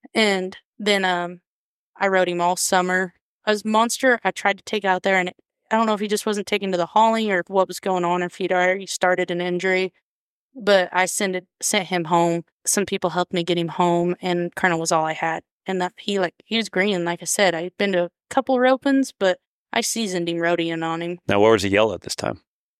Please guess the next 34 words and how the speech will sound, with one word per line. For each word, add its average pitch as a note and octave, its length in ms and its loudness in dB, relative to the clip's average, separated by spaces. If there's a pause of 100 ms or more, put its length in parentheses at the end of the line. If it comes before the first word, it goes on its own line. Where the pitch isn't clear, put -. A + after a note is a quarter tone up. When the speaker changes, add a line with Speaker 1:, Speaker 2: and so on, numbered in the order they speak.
(140)
Speaker 1:
The A3 120 -6
yellow A3 260 0
was G3 140 -2
out F3+ 160 2
there. E3+ 140 0
I E3+ 40 0
was E3+ 120 -4
riding F3 180 0
him E3 60 -8
Speaker 2:
Okay. - 200 -2 (300)
So - 100 2
Speaker 1:
Uh, F2+ 60 -2
Speaker 2:
both F#2 220 2
of - 120 2
'em. - 160 -8
Speaker 1:
I G#3 120 2
ended G#3 180 -2
up G3+ 140 0
riding F#3 360 -2
both F3+ 240 0
of F3 120 0
'em. F3 240 -6 (120)
Yeah, F#3+ 340 -2
but F3 180 -10
I F#3 80 0
had F#3+ 140 -4
the F#3+ 80 -6
yellow F#3 440 0 (640)
brought F#3 240 4
out F3+ 220 2
to F#3+ 200 -4
me F3+ 320 -4 (600)
for, F3 180 2
uh, E3+ 180 0